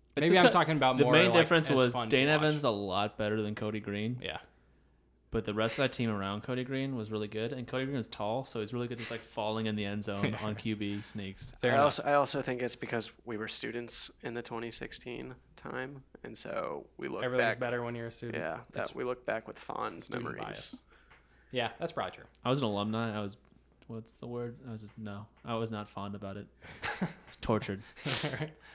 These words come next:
Speaker 1: They were
Speaker 2: Um,
Speaker 1: so bad my last two years when Blankenship was coach.
Speaker 3: But, so back to the, uh,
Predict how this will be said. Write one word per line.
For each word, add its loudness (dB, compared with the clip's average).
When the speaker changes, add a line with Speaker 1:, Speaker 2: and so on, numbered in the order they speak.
Speaker 1:
They 0
were 8
Speaker 2:
Um, 6
Speaker 1:
so 4
bad 2
my -2
last -2
two -8
years -2
when -4
Blankenship -6
was -8
coach. -10
Speaker 3:
But, -2
so 4
back 8
to 0
the, 2
uh, 4